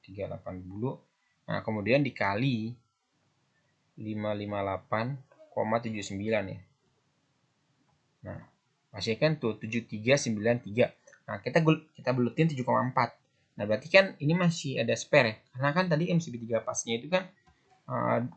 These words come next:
dua puluh ampere ya. Jadi kan nggak bakal trip ya. Jadi teman-teman untuk cara menghitungnya, eh, kurang lebih kayak gini, teman-teman ya.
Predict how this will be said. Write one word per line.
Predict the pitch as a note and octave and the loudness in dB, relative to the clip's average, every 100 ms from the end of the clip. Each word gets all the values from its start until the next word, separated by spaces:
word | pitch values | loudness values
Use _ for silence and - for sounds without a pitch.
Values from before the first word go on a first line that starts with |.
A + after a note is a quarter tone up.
| _ _ | _ _
dua | C#3 C3 | 2 4
puluh | C3 | 6
ampere | B2+ D3 C3+ | 6 6 4
ya. | A2+ | 2
Jadi | A#2+ C3 | 0 4
kan | D#3+ E3 - _ - | 4 2 -4 _ -4
nggak | A#2+ | 0
bakal | A2+ - A2 - | 0 0 -2 0
trip | C3+ C3+ | -2 -2
ya. | A#2+ | -8
Jadi | G#2+ C3+ | -8 -8
teman-teman | B2+ A#2 A#2 D3 | -8 -6 -2 -2
untuk | C3+ - | -2 -4
cara | B2 | -2
menghitungnya, | A#2 G#2+ A2 A2+ C3 D3+ - - _ _ _ _ _ _ - | -2 -2 -4 -4 -4 -2 -4 -8 _ _ _ _ _ _ -2
eh, | A#2 A2+ | 0 0
kurang | A#2 A2 A2+ | 0 -2 0
lebih | D3 | 0
kayak | B2+ A2+ | 0 0
gini, | B2 | -2
teman-teman | B2+ A#2+ B2+ | -2 -2 -2
ya. | A#2+ | -2